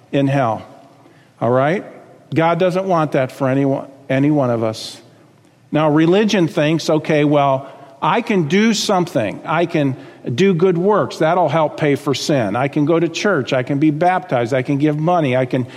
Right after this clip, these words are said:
try to be a good person. I can do good to my neighbors and friends and family, and certainly that will account for something." No, friend, that will not save you. Look at over here, Ephesians two eight nine. It says, "For by grace are ye saved,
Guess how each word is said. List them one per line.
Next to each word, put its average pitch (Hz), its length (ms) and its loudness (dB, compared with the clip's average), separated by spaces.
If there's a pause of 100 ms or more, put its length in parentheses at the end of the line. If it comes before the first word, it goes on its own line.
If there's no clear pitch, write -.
(140)
try 175 220 0
to 175 80 2
be 160 140 2
a 147 40 0
good 151 260 0
person. 165 440 -2
I 123 160 0
can 127 300 -4 (380)
do 190 180 2
good 185 200 2
to 185 60 2
my 165 180 2
neighbors 160 560 2
and 131 120 0
friends 180 460 0
and 139 160 0
family, 180 520 0
and 123 140 -2 (240)
certainly 208 440 0
that 170 240 2
will 190 160 2
account 180 440 -4
for 160 160 -4
something." 165 560 -4 (280)
No, 185 260 2
friend, 180 460 0
that 190 280 0
will 175 160 2
not 156 320 0
save 196 400 0
you. 117 180 2
Look 196 300 -2
at 190 80 -2
over 131 200 0
here, 113 320 -2 (540)
Ephesians 156 460 2
two 170 160 2
eight 147 140 2
nine. 151 220 0
It 131 80 -4
says, 147 160 0
"For 185 220 0
by 180 220 2
grace 202 480 0
are 147 140 -2
ye 123 160 2
saved, 104 520 -6